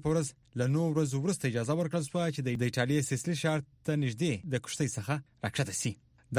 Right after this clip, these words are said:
اژانس فرانس پرس خبریال په خپل راپور کې وایي چې هغه دغه مهاجرین ولیدل چې د کښتۍ څخه راکښته کېدل. پولیسو دغه مهاجرین په لږ فاصلې ولاړې یوې بلې کښتۍ ته انتقال کړي. دغه مهاجرین به هلته د کرونا وایرس د خپرېدو د مخنیوي له ویرې یو څه وخت لپاره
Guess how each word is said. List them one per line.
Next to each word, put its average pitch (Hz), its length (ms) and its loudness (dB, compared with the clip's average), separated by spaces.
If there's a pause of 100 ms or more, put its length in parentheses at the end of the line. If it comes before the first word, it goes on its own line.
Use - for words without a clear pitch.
(100)
اژانس 147 280 0
فرانس 143 260 2
پرس 151 200 0
خبریال 135 420 2 (260)
په - 120 0
خپل - 260 -2
راپور 135 300 0
کې 147 120 -2
وایي 151 280 2
چې 135 80 0 (120)
هغه 117 200 0 (100)
دغه 120 220 0
مهاجرین 117 340 0
ولیدل 156 340 0
چې 123 100 -6
د - 100 0
کښتۍ 123 320 -4
څخه 156 180 -2 (300)
راکښته 104 360 -4
کېدل. 107 200 0 (280)
پولیسو 185 440 0
دغه 147 220 2
مهاجرین 143 420 2 (140)
په 139 140 2
لږ 175 120 0 (100)
فاصلې 147 340 2
ولاړې 143 320 2
یوې 139 200 2
بلې 139 220 2
کښتۍ - 300 -2
ته 156 40 0 (100)
انتقال 98 380 -2
کړي. 101 180 0 (580)
دغه 117 200 2
مهاجرین 127 320 2
به 143 160 2
هلته 156 240 0
د 127 180 -2
کرونا 127 300 0
وایرس 131 340 0 (200)
د - 20 0 (120)
خپرېدو 123 380 0
د - 100 2
مخنیوي 127 340 0
له 156 100 4
ویرې 147 220 0 (440)
یو 113 160 0
څه - 120 2
وخت 117 180 -6
لپاره 123 260 0